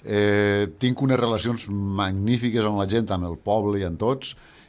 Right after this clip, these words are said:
i per tant, jo a Pego li he d'estar agraït, evidentment que sí. I ara, pues, seria, pues, bipàtrida, no sé si es diu així, eh? O, o què, però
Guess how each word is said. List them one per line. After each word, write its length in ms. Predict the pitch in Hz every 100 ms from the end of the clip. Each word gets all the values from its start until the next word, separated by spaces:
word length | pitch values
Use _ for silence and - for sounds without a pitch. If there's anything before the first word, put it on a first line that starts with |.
| -
i 80 | 113
per 220 | 107 104 92
tant, 240 | 98 107 107
jo 140 | 95
a 60 | 87
Pego 300 | 87 82 95
li 80 | 104
he 20 |
d'estar 240 | 92 - 98
agraït, 400 | 107 101 113 131 -
evidentment 560 | 87 87 87 82 90 80
que 80 | 82
sí. 220 | 101 120 - - - _ -
I 760 | 107 107 107 104 101 101 98 101
ara, 100 | 110
pues, 140 | 139 147
seria, 240 | 117 120 117
pues, 200 | 104 85
bipàtrida, 560 | 90 90 131 113 113 117
no 120 | 104
sé 60 | 101
si 60 | 98
es 60 |
diu 100 | 98
així, 140 | 92 131
eh? 200 | 127 131 160 - - - - - -
O, 160 | 101 104 104 110
o 60 | 107
què, 280 | 95 135 143 170 - - _ -
però 300 | 123 110 104